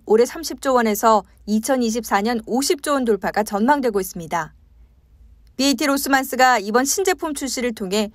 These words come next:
업계 선두권인 케이티엔지와 필립 모리스 추격에 성공할 수 있을지 관심이 집중됩니다.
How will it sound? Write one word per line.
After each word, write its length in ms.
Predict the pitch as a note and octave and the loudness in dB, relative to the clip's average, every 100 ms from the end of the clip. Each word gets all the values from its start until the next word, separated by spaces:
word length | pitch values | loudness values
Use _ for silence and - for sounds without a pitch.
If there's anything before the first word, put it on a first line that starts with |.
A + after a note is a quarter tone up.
| - _ - | -16 _ -2
업계 300 | G3 - B3+ | -2 0 -2
선두권인 760 | C#4 F#4 F4+ D#4+ D4 C#4+ E4+ E4 | 0 -2 -4 0 0 0 -2 -4
케이티엔지와 800 | G4+ F#4+ - D#4 C#4+ B3 A#3+ A#3+ | -2 -2 -2 -4 -2 2 2 2
필립 320 | - F#4 F#4 | 0 0 0
모리스 340 | E4+ D4 C#4 | -2 -4 -4
추격에 400 | A3+ A#3+ G#3+ G3 | -6 -2 0 0
성공할 380 | A3 F4 E4 C#4 | -2 -4 -2 -2
수 120 | B3 | -2
있을지 440 | G#3+ - F#3 - D#3 - _ _ | -6 -6 -8 -10 -14 -18 _ _
관심이 420 | - G#3 G#3 G3+ | -4 -2 -2 -4
집중됩니다. 840 | F#3+ A#3 A3 D#4 B3+ G3 E3+ E3 | -2 -4 -2 0 0 -2 -4 -4